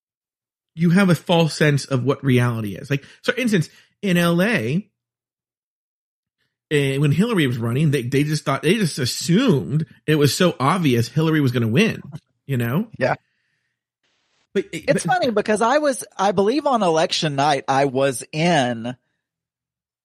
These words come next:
Speaker 2: um, I was in California, I believe.
Speaker 1: I think you were.
Speaker 2: And, and Christina and I, Christina Hill and I went to a
Speaker 1: Pride forty-eight legend icon
Speaker 2: To
Speaker 1: at Christina Hill, yeah.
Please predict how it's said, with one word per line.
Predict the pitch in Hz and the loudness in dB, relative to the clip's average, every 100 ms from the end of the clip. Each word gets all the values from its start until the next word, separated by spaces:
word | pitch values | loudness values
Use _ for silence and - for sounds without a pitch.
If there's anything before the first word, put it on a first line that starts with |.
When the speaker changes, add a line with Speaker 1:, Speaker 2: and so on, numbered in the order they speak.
| - | -2
Speaker 2:
um, | 147 139 131 123 - | 2 4 2 0 -2
I | 151 | 2
was | 147 127 | 2 2
in | 185 | 0
California, | 214 165 139 123 139 170 104 107 - | 0 2 2 2 0 -2 -2 -12 -2
I | 151 | 0
believe. | 135 139 156 - - - | 2 0 -2 -6 -16 -10
Speaker 1:
I | |
think | 139 | -2
you | |
were. | 156 147 139 135 135 | 2 2 2 0 -4
Speaker 2:
And, | 131 - _ _ _ _ _ _ _ 175 _ _ | -12 -18 _ _ _ _ _ _ _ -20 _ _
and | 170 160 151 151 | 0 2 0 -4
Christina | - 170 - 233 285 226 156 - | -2 -2 0 -2 0 0 0 0
and | 147 147 | 0 2
I, | 131 131 123 127 | 2 2 2 -2
Christina | - 170 202 196 | -4 -4 -2 0
Hill | 170 185 175 | 0 2 2
and | 135 | 2
I | 120 120 123 | 2 2 2
went | 151 165 - | 0 -2 -4
to | 160 151 139 135 | 0 2 2 0
a | 143 135 131 123 120 | 2 0 0 -4 -2
Speaker 1:
Pride | 196 214 185 | 0 0 -2
forty-eight | - 202 185 175 170 - | -4 -2 0 0 -2 -2
legend | 143 160 135 143 139 139 - | 0 0 0 0 0 -2 -2
icon | 135 156 151 135 139 | -4 -4 -2 -2 0
Speaker 2:
To | 175 170 170 | 0 0 -2
Speaker 1:
at | 123 | -8
Christina | - 135 143 131 | -12 -12 -8 -6
Hill, | 117 101 | -6 -8
yeah. | 135 110 | -8 -8